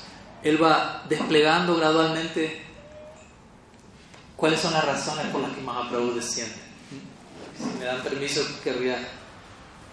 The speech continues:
terminar la clase tratando de explicar eso. Terminar. Voy por la mitad, pero voy a terminar hablando de eso. Pero para eso unas palabras, eh,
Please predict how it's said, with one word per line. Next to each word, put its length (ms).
terminar 380
la 160
clase 320
tratando 400
de 40
explicar 380
eso. 280
Terminar. 720
Voy 140
por 100
la 80
mitad, 360
pero 200
voy 140
a 40
terminar 420
hablando 380
de 80
eso. 160
Pero 200
para 200
eso 160
unas 160
palabras, 760
eh, 420